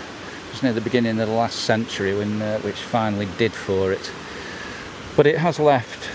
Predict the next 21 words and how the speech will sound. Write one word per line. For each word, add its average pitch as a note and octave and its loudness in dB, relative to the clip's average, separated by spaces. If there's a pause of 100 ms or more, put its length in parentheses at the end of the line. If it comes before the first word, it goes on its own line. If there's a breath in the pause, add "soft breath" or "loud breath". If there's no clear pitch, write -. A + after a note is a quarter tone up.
(120)
these B2+ 2
ruins, A#2 4 (1400 loud breath)
and C3+ 4
beside D#3+ 4
the C3+ 4
weir, B2 4 (300)
there C3+ 6
is C3+ 6
what C#3 4
is C#3 0
New D3 4
Mill's, C3+ 4 (320)
one D3 4
of C3+ 4
its - -2
most C#3 2
famous C#3 2 (220)
modern C#3+ 6
attractions, G2+ 0
which - -2
is A#2 0